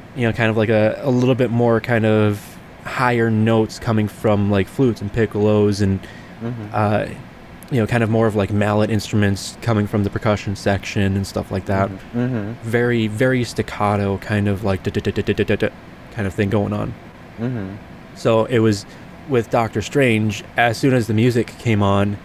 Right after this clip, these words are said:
Speaker 1: it honestly transported me back to watching the first Spider-Man, for me, personally.
Speaker 2: Sure. Mm-hmm.
Speaker 1: And it was just like, "Oh, okay, this is where we're going. I, I can, I can, I'm good with this. We're good. Let's go."
Speaker 2: <laughs>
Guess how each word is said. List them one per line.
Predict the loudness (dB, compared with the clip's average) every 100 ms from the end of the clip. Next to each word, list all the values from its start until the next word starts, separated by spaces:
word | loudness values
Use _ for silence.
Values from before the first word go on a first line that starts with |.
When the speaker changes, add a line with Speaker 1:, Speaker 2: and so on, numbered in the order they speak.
| -16 -16 -4
Speaker 1:
it | -2 -2 -4 -18 -20 -14 -4
honestly | 0 2 2 0
transported | 2 0 0 0 0 2
me | 0
back | 2 2 0 -4
to | -2 2 2 2 -2 -10 -18 -8 -2
watching | -2 0 -2
the | -2
first | 0 -2 0
Spider-Man, | -2 0 0 -2 -6 -10 -16 -4
for | 2
me, | 2 0 -6 -4
personally. | 0 0 -2 -10 -10 -12 -14 -16 -18 -10
Speaker 2:
Sure. | -2 -2 -2 -10 -6
Mm-hmm. | -4 -4 -6 -8 -10 -18 -20 -16 -4
Speaker 1:
And | 0
it | 2
was |
just | 0 0
like, | 0
"Oh, | 2 0 -2 -8 -20 -20 -8
okay, | -4 0 2
this | 2 2
is | 0
where | 2
we're | 2
going. | 2 2 2
I, | 0 0 -2
I |
can, | -2 -6 -8 -8
I | -6
can, | -4 -6 -6 -14 -8
I'm | -4 -2
good | -2 -2
with | -2 0
this. | -2 -2 -10 -20 -10
We're | -8
good. | -2 -2 -2
Let's | -2
go." | -2 -2 -4
Speaker 2:
<laughs> | -12 -20 -18 -12 -10 -8 -8